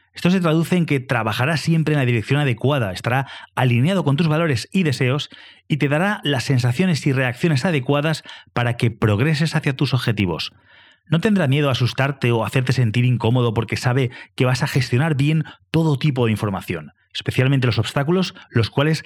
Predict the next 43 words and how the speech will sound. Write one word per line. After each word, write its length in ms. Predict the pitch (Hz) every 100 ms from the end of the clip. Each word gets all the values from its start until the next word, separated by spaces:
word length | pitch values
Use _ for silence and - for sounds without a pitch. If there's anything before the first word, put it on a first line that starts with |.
| - _
vas 320 | 110 107 156
a 60 | 165
saber 320 | 139 131 113
transformar 540 | 127 113 120 110 107 -
en 200 | 180 180
peldaños 480 | 131 117 135 143 127
que 100 | 135
te 80 | 104
impulsen 480 | 98 127 127 127
en 80 | 117
el 160 | 110 107
camino. 420 | 107 95 82 78 - - _ -
Así 220 | 131 165
que 240 | 156 175 170
vas 220 | 127 131
a 80 | 156
poder 240 | 143 151
ser 160 | 123 151
auténtico, 680 | 123 120 139 135 120 101 107
exponer 360 | - 120 151
y 40 | 180
defender 360 | 165 147 143
tus 220 | 123 139
ideas 320 | 127 143 139 -
frente 240 | 131 120
a 20 |
los 120 | 113
demás 300 | 113 131 147
con 200 | - 135
asertividad, 800 | 120 - 107 - 110 107 170 190 - - -
sin 240 | - 131 131
búsqueda 320 | 196 139 147
de 60 | 175
aprobación 600 | 185 143 110 143 143 131 - -
y 80 | 170
gestionando 560 | 160 170 165 165 139 123
perfectamente 680 | 123 113 165 - 139 139 127
las 180 | 113
críticas, 540 | - 139 151 160 170 - -
que 100 | 117
las 160 | 107
habrá, 300 | 110 156 165 -
créeme. 440 | - 120 110 156